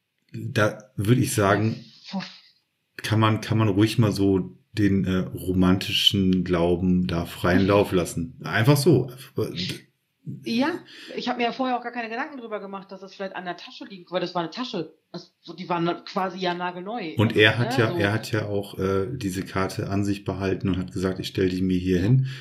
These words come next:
Speaker 1: wo ich sie sehen und lesen kann." Und, äh, ich glaube schon,
Speaker 2: Steht da
Speaker 1: dass
Speaker 2: immer noch.
Speaker 1: Ja, ja, ist gut. Und ich glaube schon, ähm, dass er da jetzt diese Verknüpfung hinzuzieht und sagt,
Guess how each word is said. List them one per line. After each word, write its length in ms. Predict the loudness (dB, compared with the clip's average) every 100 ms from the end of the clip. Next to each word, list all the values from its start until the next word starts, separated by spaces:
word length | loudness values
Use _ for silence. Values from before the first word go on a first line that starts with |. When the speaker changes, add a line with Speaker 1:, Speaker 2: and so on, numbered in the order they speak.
| -16 -2
Speaker 1:
wo 100 | -2
ich 120 | 0
sie 160 | 0
sehen 240 | 4 4 4
und 60 | 2
lesen 300 | 4 4 0
kann." 340 | 0 0 0
Und, 300 | 2 2 2
äh, 220 | -2 -4 -6 -14 -20 _ -6
ich 240 | -6 -4
glaube 400 | 0 2 2 0
schon, 260 | -4 0 4 6 6
Speaker 2:
Steht 40 |
da 40 |
Speaker 1:
dass 140 | 4 2
Speaker 2:
immer 40 | 0
noch. 260 | -6 -6
Speaker 1:
Ja, 120 | 4 8
ja, 160 | 8 6
ist 160 | 0
gut. 160 | 0 2
Und 160 | 2 0
ich 160 | -2
glaube 460 | 0 2 4 4 2
schon, 640 | -2 2 6 10 8 8 0 -12 -20 _
ähm, 220 | -2 0 2
dass 220 | 0 2
er 200 | 2 4
da 160 | 2
jetzt 320 | 0 -2 -4 -2
diese 200 | -2 -4
Verknüpfung 720 | -8 -4 -2 -2 -2 -2 0
hinzuzieht 640 | -2 -2 -6 -4 0 0
und 80 | 0
sagt, 260 | -2 -4